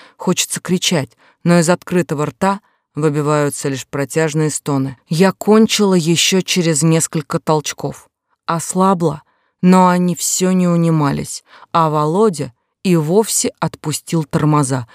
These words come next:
входя уже без труда в податливое тело. Ещё и Артём присоединился, подаваясь бёдрами в своём темпе. "Хватит!" Не знаю, смогла ли я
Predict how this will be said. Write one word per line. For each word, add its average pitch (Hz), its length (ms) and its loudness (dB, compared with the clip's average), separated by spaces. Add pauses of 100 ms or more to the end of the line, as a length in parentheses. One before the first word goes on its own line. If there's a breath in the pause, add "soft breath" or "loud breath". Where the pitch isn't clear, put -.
(140 soft breath)
входя 170 420 2
уже 156 180 -2
без 147 260 -6
труда 156 460 -2
в - 80 -18
податливое 147 720 -2
тело. 131 420 -6 (300 loud breath)
Ещё 175 440 2
и 220 60 4
Артём 190 460 0
присоединился, 139 960 0 (320 soft breath)
подаваясь 139 600 0
бёдрами 160 600 -2
в - 60 -12
своём 147 440 -2
темпе. 139 520 -6 (640)
"Хватит!" 175 1120 -2 (400 soft breath)
Не 180 220 6
знаю, 156 420 2
смогла 175 500 2
ли 165 100 0
я 165 160 -2